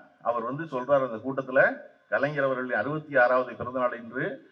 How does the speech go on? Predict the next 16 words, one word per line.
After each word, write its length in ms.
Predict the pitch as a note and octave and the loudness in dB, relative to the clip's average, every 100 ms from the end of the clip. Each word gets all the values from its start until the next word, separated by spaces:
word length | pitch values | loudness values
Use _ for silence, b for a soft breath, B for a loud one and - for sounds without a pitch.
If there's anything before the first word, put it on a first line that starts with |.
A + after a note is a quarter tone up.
| b b | b b
நான் 320 | G#2+ C3 C3 | -2 0 -2
சொல்லுகிறேன், 680 | B2+ D3+ C#3 C#3+ G#3 - - | -4 -4 -2 -4 -4 -10 -2
கலைஞர் 480 | A#2 C#3+ D3 D3 - | 0 0 0 -4 -2
தொண்ணூறு 460 | C#3 D#3+ E3+ D#3 | -4 -2 -2 0
வயதுக்கு 460 | C3 D3+ E3 D#3+ C#3+ | 0 0 -2 -6 -6
மேல் 280 | B2+ D3 C3+ | -2 -2 2
வாழ்வார், 640 | A2+ C3+ B2 C#3+ F#3+ - - - | 6 6 8 8 8 4 -10 -4
காரணம் 500 | B2+ C3+ D3 E3+ D#3+ | 4 6 6 4 2
தமிழகத்தின் 600 | C#3 D#3 E3 D#3 C#3+ C3 | 2 2 2 0 -2 -4
எதிர்காலம் 520 | B2+ D#3 D#3 C#3+ C3+ | 0 4 8 8 8
அவரிடத்தில் 420 | B2 C3 C3+ C3+ C#3 | 6 6 4 2 0
இருக்கிறது 460 | C3+ - C#3+ E3 | 0 2 2 2
நீலம் 320 | G3 G3 F3+ | 2 4 4
சஞ்சீவ 140 | D3+ C#3+ | 4 0
ரெட்டி 260 | C3 B2+ | 0 -2
சொல்றாரு. 240 | B2+ B2+ | 2 2